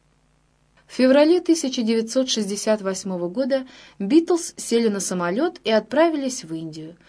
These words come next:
чтобы встретиться с Махариши у него в ашраме. Приземлившись в Нью-Дели, они пересели в джип,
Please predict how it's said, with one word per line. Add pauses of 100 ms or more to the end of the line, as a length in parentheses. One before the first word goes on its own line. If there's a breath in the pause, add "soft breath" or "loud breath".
(140 soft breath)
чтобы
встретиться
с
Махариши
у
него (220)
в
ашраме. (560)
Приземлившись
в
Нью-Дели, (260 loud breath)
они
пересели
в
джип,